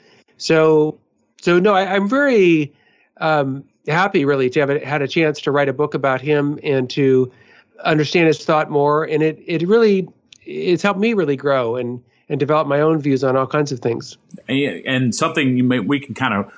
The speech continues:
Speaker 2: uh, close with this, uh, is, is the possibility of, of this, this, these faith conversations.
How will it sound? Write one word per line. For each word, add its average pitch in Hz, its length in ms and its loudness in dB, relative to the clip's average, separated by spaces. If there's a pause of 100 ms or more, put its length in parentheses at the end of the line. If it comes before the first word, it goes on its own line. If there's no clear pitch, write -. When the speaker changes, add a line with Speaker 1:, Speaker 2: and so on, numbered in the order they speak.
(680)
Speaker 2:
uh, 104 180 0
close 156 420 2
with 110 180 -2
this, - 480 -2
uh, 110 260 2
is, 107 420 -4
is 98 380 -4
the 113 280 -6
possibility 131 760 0
of, 107 180 -2
of 104 220 -4
this, 107 260 -2
this, 104 200 -8
these 110 200 -4
faith 135 260 -2
conversations. 113 640 -4